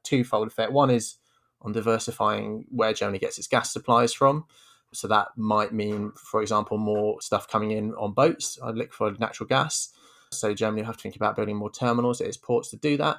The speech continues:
The other, as you sort of alluded to, is, is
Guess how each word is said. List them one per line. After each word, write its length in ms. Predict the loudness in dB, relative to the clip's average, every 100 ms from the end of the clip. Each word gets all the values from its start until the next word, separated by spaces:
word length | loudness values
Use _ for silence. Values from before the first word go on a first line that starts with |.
| _ _ _
The 120 | -4 2
other, 480 | 4 6 6 6 2 _ _ -2
as 200 | -2 0
you 100 | -4
sort 260 | -2 -2
of 60 | 0
alluded 340 | 2 0 -2 -4
to, 140 | -2
is, 380 | -2 -2 -8 -8
is 180 | -8